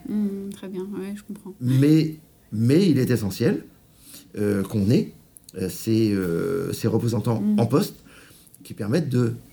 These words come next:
Speaker 2: défendre, euh,
Speaker 1: Oui.
Speaker 2: l'entreprise, le chef d'entreprise.
Speaker 1: Mhm.
Speaker 2: Alors, autre particularité que,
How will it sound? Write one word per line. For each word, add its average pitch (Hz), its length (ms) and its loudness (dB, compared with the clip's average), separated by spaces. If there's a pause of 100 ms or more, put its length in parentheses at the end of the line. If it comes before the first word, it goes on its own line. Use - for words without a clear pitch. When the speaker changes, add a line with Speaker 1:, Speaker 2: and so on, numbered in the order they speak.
Speaker 2:
défendre, 131 680 0
euh, 95 340 2
Speaker 1:
Oui. 95 60 2
Speaker 2:
l'entreprise, 127 640 2 (180)
le 143 220 4
chef 147 220 0
d'entreprise. 117 640 0
Speaker 1:
Mhm. 202 280 -4 (680)
Speaker 2:
Alors, 98 200 -8
autre 143 200 2
particularité 117 640 0
que, 101 300 -2